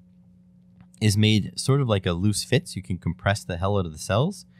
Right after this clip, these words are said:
Um, I think the manufacturer for the cells that, that should be compressed, they require, uh,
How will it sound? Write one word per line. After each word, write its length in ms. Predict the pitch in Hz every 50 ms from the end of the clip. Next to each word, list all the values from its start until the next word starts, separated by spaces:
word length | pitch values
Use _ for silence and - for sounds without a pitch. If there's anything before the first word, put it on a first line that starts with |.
| - - - - _ _ _ _ _ -
Um, 220 | 90 90 87 90 -
I 100 | - 98
think 320 | - - 123 131 127 -
the 380 | - 104 107 107 104 104 104 101
manufacturer 680 | 101 101 101 98 - - 95 92 - - 117 110 110
for 240 | - - 110 98 92
the 180 | 87 90 87 -
cells 320 | - - 101 98 101 95
that, 80 | 95 - - - _ _
that 180 | - 87 85 - - _ _ _ 90 87
should 280 | - - - 110 104 107
be 100 | 117 113
compressed, 520 | - - 120 113 - 120 117 131 - - _ _ - - _ - _ - _ _
they 120 | - 98 95
require, 640 | 95 90 - - 98 95 95 92 92 92 92 - - -
uh, 360 | 92 87 85 85 87 87